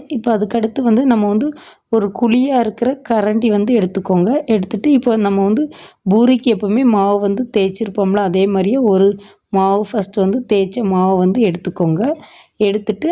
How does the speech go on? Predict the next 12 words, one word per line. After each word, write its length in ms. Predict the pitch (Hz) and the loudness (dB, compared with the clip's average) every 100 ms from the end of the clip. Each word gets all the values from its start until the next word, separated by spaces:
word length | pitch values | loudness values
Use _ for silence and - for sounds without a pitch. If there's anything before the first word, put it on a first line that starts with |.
| 349 | 0
அந்த 160 | 214 208 208 - - | 2 0 -4 -10 -4
கரண்டி 360 | 190 190 208 214 | -2 0 0 -2
மேலே 200 | 202 202 214 | -2 -2 0
வந்து 160 | 196 220 196 | 0 0 -2
வச்சிருங்க. 440 | 180 202 180 190 302 320 | -2 -2 0 0 0 -2
இப்போ 160 | 226 208 | 0 0
அந்த 120 | 190 196 | 0 0
கரண்டி 380 | 185 202 233 254 - | 0 2 0 0 0
சென்டரில் 460 | 202 196 233 226 | 0 0 0 0
இருக்க 300 | 208 202 202 196 | 0 -2 -4 -2
குழியில 400 | 202 196 208 208 185 | 0 0 0 0 0
வந்து 180 | 196 | -2